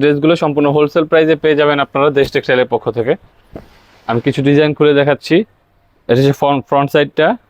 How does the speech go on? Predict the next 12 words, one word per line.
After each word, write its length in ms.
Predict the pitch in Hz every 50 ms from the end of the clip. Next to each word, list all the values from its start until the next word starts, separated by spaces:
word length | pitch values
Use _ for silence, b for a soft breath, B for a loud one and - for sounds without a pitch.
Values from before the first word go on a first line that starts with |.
| _ _ _ _ _ _ _ _ _ _ _ _ _ _ _ _ _ _ _ _ _ _ _ _ _ - - _ _ _ _ _ _ _ _ _ _ _ _ _ _ _ _ _ _ _ _ _ _ _ -
এটা 140 | 113 123 127 139
থাকবে 160 | 139 131 139 123 123
ব্যাক 140 | 127 - - -
সাইডে 240 | 131 131 131 160 254 - - _ _ _ _ _ _ _ _ -
এবং 120 | 117 120 120
হাতার 200 | 123 123 - 135 123
কাপড়টা 260 | 135 127 143 127 139 127
থাকবে 140 | 131 120 127
ওই 60 | 123 117
যে 40 | 120 120 123
নিচের 220 | 120 - 127 117 113
অংশটা। 320 | 107 101 - 104 90 87